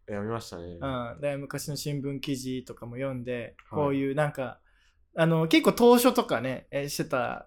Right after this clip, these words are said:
Speaker 2: こう、
Speaker 1: <laughs>
Speaker 2: ね、面白かったですね。だからあの、なんか、そういう悩みみたいなね。なんで、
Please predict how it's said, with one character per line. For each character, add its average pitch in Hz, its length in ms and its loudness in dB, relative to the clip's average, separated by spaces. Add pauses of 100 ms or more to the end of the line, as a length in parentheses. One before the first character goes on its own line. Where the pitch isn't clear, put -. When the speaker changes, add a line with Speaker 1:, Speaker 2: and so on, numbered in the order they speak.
(140)
Speaker 2:
こ 127 260 -8 (340)
う、 - 20 2
Speaker 1:
<laughs> - 20 -
Speaker 2:
ね、 165 200 4
面 175 180 2
白 196 120 4
か 160 80 6
っ - 40 -4
た - 60 -8
で 120 60 -6
す - 100 -8
ね。 147 40 -4
だ 160 100 0
か 147 100 0
ら 131 40 0
あ 131 40 -2
の、 131 300 -8 (1300)
な 185 140 8
ん 170 80 2
か、 139 360 0 (1040)
そ 202 160 6
う 190 40 10
い 185 60 10
う - 20 8
悩 185 220 12
み 202 120 10
み 190 120 8
た 147 120 4
い 117 40 0
な 117 60 -6
ね。 175 240 -6
な 214 160 2
ん 196 60 0
で、 135 260 0